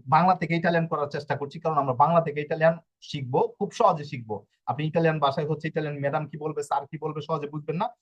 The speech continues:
আর হচ্ছে উচ্চারণের ক্লাস করতে প্রায় হচ্ছে এক মাস দুই মাস লেগে যাবে, মানে, বিশটা ত্রিশটা ক্লাস লেগে যাবে। আমি হচ্ছে এই বিশটা ত্রিশটা ক্লাস থেকে সংক্ষিপ্ত করে মাত্র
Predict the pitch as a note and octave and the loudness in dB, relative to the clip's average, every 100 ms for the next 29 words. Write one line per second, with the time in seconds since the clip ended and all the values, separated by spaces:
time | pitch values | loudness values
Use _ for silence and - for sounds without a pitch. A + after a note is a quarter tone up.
0 | _ - B2 C3+ D3+ E3 E3 F3+ G3 F3+ | _ -4 -2 0 -2 0 -2 0 0 0
1 | E3+ D#3 - D#3+ E3 D#3+ D#3+ D#3 C#3+ C#3+ | 0 0 0 -4 -4 -2 0 0 0 -2
2 | E3 D3 D3 C3+ C3+ C#3 B2 C3+ C3+ A#2+ | -4 -4 -6 -6 -4 -4 -4 -4 -4 -4
3 | A#2 A#2+ A#2 C3+ - A#2+ D#3 - B2+ A#2+ | -4 -4 -6 -8 -10 -10 -10 -10 -6 -4
4 | - B2 A#2+ A2 A#2+ C3+ D3 - A3+ A3 | -4 -6 -6 -4 -2 -2 -4 -2 -2 -2
5 | _ _ C3+ A2 G3 - - G3 G3+ E3+ | _ _ -6 -2 0 0 0 -2 -2 0
6 | F3 E3+ - - E3+ G3+ G#3 - G3+ G3 | 4 4 2 -2 0 0 2 4 4 2
7 | G3 F3+ F3+ D#3+ C#3 D#3 | 0 0 2 2 2 0